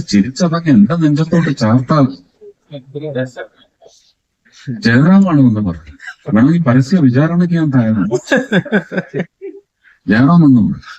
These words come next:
മണിയമ്പിള്ള രാജു കൂട്ടും പിടിച്ചു. പഴം തന്നില്ല, ഈ പ്രൊഡ്യൂസർ ഇങ്ങനെ ഒരു പഴം ചോദിച്ചപ്പോൾ പറയുക, "വീട്ടിൽ നിന്ന് കൊണ്ടുവന്നിട്ടുണ്ട്," പ്രൊഡക്ഷൻ ബോയ് പറഞ്ഞു. ഞാൻ അപ്പ ചൂടിട്ടിട്ട് ഞാൻ പറഞ്ഞു,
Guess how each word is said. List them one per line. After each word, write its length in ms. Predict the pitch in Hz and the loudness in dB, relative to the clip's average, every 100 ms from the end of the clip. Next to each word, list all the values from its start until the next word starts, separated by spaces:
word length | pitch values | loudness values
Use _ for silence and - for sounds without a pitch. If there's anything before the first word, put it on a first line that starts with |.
| _ _ _ _ 110 | _ _ _ _ 0
മണിയമ്പിള്ള 380 | 139 170 165 151 | 2 2 0 2
രാജു 260 | 127 117 123 - _ _ - | 2 2 -2 -4 _ _ 0
കൂട്ടും 280 | 123 123 120 | 2 4 0
പിടിച്ചു. 300 | - - - _ - 151 - _ _ - | 0 -12 -20 _ -4 -4 -4 _ _ -4
പഴം 220 | 82 101 156 | 0 2 2
തന്നില്ല, 300 | 131 117 101 | 4 2 2
ഈ 160 | 92 120 | 0 -2
പ്രൊഡ്യൂസർ 420 | - 90 113 151 139 | -8 -4 -2 0 0
ഇങ്ങനെ 220 | 107 98 | 0 0
ഒരു 80 | 95 98 | -2 -2
പഴം 200 | 92 135 | -2 0
ചോദിച്ചപ്പോൾ 380 | 135 123 131 123 101 | 2 2 2 2 0
പറയുക, 380 | 98 98 87 92 - _ _ _ _ _ | 0 0 0 -4 -12 _ _ _ _ _
"വീട്ടിൽ 340 | 123 107 107 127 | -4 -2 2 4
നിന്ന് 180 | 127 117 | 4 4
കൊണ്ടുവന്നിട്ടുണ്ട്," 520 | 95 90 92 - 82 85 87 - - | 4 4 0 -4 -8 -8 -14 -16 -6
പ്രൊഡക്ഷൻ 380 | 104 123 143 139 135 - | -2 0 2 2 0 -4
ബോയ് 200 | 101 92 85 | -2 0 -2
പറഞ്ഞു. 180 | 82 _ _ _ - 254 254 - - _ _ _ _ - | -8 _ _ _ -14 -12 -14 -18 -20 _ _ _ _ 2
ഞാൻ 120 | 202 190 | 4 4
അപ്പ 320 | 196 - 262 - | 0 0 -2 2
ചൂടിട്ടിട്ട് 460 | 196 196 175 160 | 2 4 2 0
ഞാൻ 180 | 156 135 123 | 2 4 4
പറഞ്ഞു, 200 | 107 110 | 0 -4